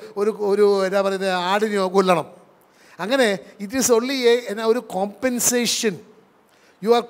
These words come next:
compensating for your sin by some sort of an act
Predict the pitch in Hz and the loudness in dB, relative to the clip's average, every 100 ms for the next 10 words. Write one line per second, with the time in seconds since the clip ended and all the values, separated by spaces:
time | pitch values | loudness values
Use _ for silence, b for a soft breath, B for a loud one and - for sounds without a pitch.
0 | 202 220 208 262 240 - 254 254 277 285 | -2 -2 -2 -2 0 0 0 -4 -4 -4
1 | 277 220 220 214 208 214 202 160 - - | -4 -4 0 0 0 -2 -4 -4 -12 -20
2 | b b 220 233 - 220 247 233 226 220 | b b -4 -2 0 -2 -2 -2 -2 -4
3 | 214 190 190 190 - | -6 -4 -2 -4 -8